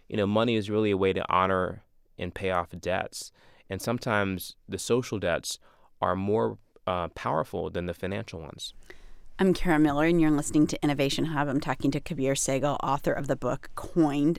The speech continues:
Speaker 2: The Rich Life of Money and How Its History Has Shaped Us. So in your research and in your work, have you seen things that we do with money that are, like, kinda crazy, um, but, you know, we do it with the best of intentions?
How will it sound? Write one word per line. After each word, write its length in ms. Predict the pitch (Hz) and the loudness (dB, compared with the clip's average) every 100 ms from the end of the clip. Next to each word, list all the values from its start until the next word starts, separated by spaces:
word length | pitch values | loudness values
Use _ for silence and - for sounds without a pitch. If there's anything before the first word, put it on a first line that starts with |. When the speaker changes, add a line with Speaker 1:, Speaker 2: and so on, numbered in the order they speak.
| - | 2
Speaker 2:
The 100 | 156 | 2
Rich 320 | 135 135 - | 2 0 0
Life 260 | 165 147 - | 0 -2 -2
of 160 | 135 | -2
Money 320 | 139 143 147 - | 2 4 4 2
and 80 | 139 | -2
How 300 | 139 143 143 | -4 -4 -2
Its 160 | 135 | -2
History 420 | - 160 - 147 139 | -4 -4 -2 -4 -4
Has 220 | - 139 | -6 -4
Shaped 360 | - 139 - | -2 -2 0
Us. 320 | 127 131 - - - - - - - - - - - | 0 2 0 -4 -8 -12 -14 -14 -18 -20 -20 -16 -2
So 360 | - 262 220 - - | 4 6 6 2 2
in 300 | 247 320 294 | 6 8 8
your 200 | 247 233 | 6 2
research 500 | 175 156 151 139 - | 2 0 -2 -2 4
and 160 | 196 | 4
in 200 | 190 214 | 6 6
your 160 | 208 180 | 6 6
work, 400 | 175 185 - - - - - - | 6 4 4 -4 -10 -10 -12 -4
have 160 | 202 | -4
you 240 | 196 277 392 | 0 2 2
seen 340 | - 262 233 | 2 2 2
things 360 | 220 185 175 - | 2 2 2 0
that 120 | - | -4
we 180 | 156 180 | -2 -2
do 280 | 139 170 196 | 0 0 2
with 240 | 226 - | -2 0
money 360 | 165 147 143 135 | -2 0 -2 -4
that 160 | 151 | -2
are, 280 | 143 139 143 - - - - | 0 0 -2 -8 -20 -14 -10
like, 120 | - | -8
kinda 320 | - 277 302 | 0 4 4
crazy, 640 | - 254 220 160 139 175 - - - | 6 4 4 2 0 -2 -6 -12 2
um, 240 | 175 175 | 4 6
but, 260 | 175 233 - | 4 2 2
you 140 | 269 | 4
know, 100 | 269 | 6
we 140 | 185 214 | 6 6
do 180 | 185 262 | 6 6
it 60 | |
with 140 | 220 214 | 6 4
the 80 | |
best 260 | 170 180 - | 2 2 2
of 60 | 160 | 0
intentions? 800 | 147 143 - - - 175 - | 0 -2 -4 -6 -6 -6 -4